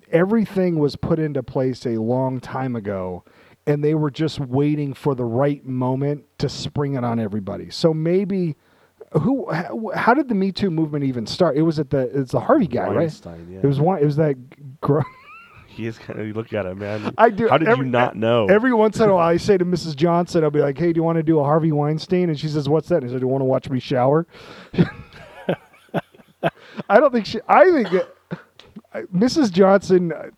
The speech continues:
Speaker 1: to her credit, I think she laughs at my jokes even when she doesn't think it's funny. And I think most of the time she doesn't think it's funny. But I, I don't believe it's organic. And I do believe that our initial reaction, like, however it made us feel in the moment,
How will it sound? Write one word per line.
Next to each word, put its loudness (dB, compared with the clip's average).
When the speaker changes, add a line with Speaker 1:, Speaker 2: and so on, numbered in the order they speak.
Speaker 1:
to 6
her 4
credit, 2
I 4
think 0
she 0
laughs 2
at 0
my 2
jokes 2
even 2
when 0
she -2
doesn't -2
think 2
it's -4
funny. -2
And -2
I 2
think 0
most 0
of 0
the 0
time -4
she -2
doesn't -4
think -2
it's -6
funny. -6
But 8
I, 4
I 6
don't 6
believe 2
it's -2
organic. 0
And 2
I 0
do 0
believe 0
that 0
our 4
initial 2
reaction, 0
like, -2
however 4
it 0
made -2
us -4
feel 0
in -2
the -4
moment, -2